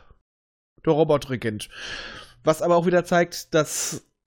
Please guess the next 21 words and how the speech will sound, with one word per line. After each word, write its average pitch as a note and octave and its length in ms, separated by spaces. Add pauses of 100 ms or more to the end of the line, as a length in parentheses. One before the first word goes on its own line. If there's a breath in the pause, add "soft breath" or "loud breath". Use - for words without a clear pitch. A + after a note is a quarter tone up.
Archon D#3 460
unglaublich E3+ 680
ak-, - 300
abhängig D#3 560
ist. C3+ 160
Allerdings E3 480
muss F#3 140
ich - 80
sagen, E3 240
bis F3+ 160
auf E3 160
das E3 120
Psychoduell E3+ 760
von F3 180
der D#3+ 120
Geschichte C#3+ 440
her, B2+ 340 (800 soft breath)
unglaublich E3+ 920
langweilig D#3 720
und D3 160
repetitiv. C#3+ 800